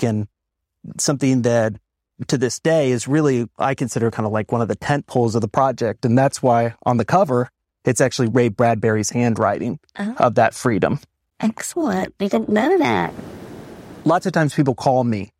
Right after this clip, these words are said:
Speaker 1: when I would send them cards. And one time Henry Kissinger's office called, and that was a very exciting moment 'cause we were at a restaurant, and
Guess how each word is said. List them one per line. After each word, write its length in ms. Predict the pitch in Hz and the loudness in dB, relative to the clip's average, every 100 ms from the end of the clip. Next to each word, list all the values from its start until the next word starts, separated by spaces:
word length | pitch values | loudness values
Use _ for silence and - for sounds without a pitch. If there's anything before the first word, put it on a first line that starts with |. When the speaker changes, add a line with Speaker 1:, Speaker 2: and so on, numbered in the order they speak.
| _ | _
Speaker 1:
when 160 | 139 131 | 0 2
I 40 | |
would 140 | 123 | 0
send 300 | - 147 127 | 0 2 2
them 100 | 127 | 2
cards. 640 | 123 - 123 117 104 - - _ _ _ _ _ | 0 2 2 2 -2 -6 -10 _ _ _ _ _
And 580 | - 131 120 117 117 - _ _ _ _ _ _ _ _ _ _ _ - | 0 2 4 2 -2 -4 _ _ _ _ _ _ _ _ _ _ _ 0
one 160 | 151 | 0
time 200 | 147 147 | 2 0
Henry 260 | 127 143 127 | 2 2 2
Kissinger's 520 | - 131 139 123 120 | 0 0 2 2 2
office 460 | 120 120 - 113 - | 4 2 0 -4 -2
called, 500 | 131 131 101 76 - _ _ _ _ _ | 0 2 0 -6 -12 _ _ _ _ _
and 140 | 123 | 2
that 120 | 127 120 | 4 2
was 160 | 117 | 0
a 40 | 117 | -2
very 340 | 127 123 123 | 0 2 2
exciting 500 | 120 - 120 120 117 | 0 0 0 2 2
moment 560 | 120 131 117 107 104 - _ _ _ | 2 2 2 -2 -6 -12 _ _ _
'cause 180 | 131 113 | -2 2
we 140 | 117 | 2
were 140 | 117 110 | 4 2
at 140 | 107 - _ _ - | 0 -6 _ _ -2
a 80 | 127 | 2
restaurant, 760 | 131 127 - 123 107 104 117 127 | 2 0 0 0 0 0 -2 -2
and 200 | 113 | -2